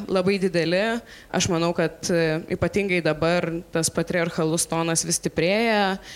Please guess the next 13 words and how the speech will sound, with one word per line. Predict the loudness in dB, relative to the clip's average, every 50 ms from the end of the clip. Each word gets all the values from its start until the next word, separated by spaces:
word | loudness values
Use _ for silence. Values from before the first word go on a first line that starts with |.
| -8 -6
ir | -4 -4 -2
mes | -2 0 0 2 2
tą | 0 0
matom | 0 0 0 0 0 0 0
ir | 2 2 0
Rytų | 0 2 4 4
Europoje, | 4 6 4 4 2 2 2 2 2 4 4
ir | 4 2
Amerikoje, | 2 2 2 2 2 0 0 0 0 2 2 2 2 2 0 -2 -8 -16 -18 -20 -16 -6
bandymų | 0 0 0 2 2 2 2 2 2
suvaržyti | 0 0 0 0 0 0 -2 -2 -2 0 0 2 2 2 2 0 -2 -2 -2
ir | -2 0 0 -2 -2 -2
aborto | -4 0 2 2 2 2 0 0 0